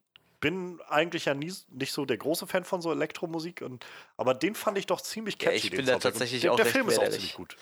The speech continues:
Speaker 2: Ähm, was natürlich auch, äh, wenn wir grad schon bei Techno-Soundtracks sind, ist natürlich, äh, Daft Punk von, äh, Tron,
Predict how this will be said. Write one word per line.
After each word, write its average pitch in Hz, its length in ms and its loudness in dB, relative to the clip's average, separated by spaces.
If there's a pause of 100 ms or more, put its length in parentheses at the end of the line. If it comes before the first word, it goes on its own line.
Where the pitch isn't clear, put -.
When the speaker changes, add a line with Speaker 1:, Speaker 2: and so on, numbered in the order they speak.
(680)
Speaker 2:
Ähm, 107 480 2 (220)
was - 240 6
natürlich 123 300 4
auch, 131 160 6
äh, 127 280 8 (340)
wenn 117 120 6
wir 117 100 6
grad 117 180 2
schon 120 100 2
bei 117 100 8
Techno-Soundtracks 113 680 0
sind, 110 140 0
ist 101 120 -8
natürlich, 107 480 -2
äh, 104 300 2
Daft 104 260 4
Punk 101 360 0
von, 104 340 -2
äh, 107 300 2 (100)
Tron, - 580 0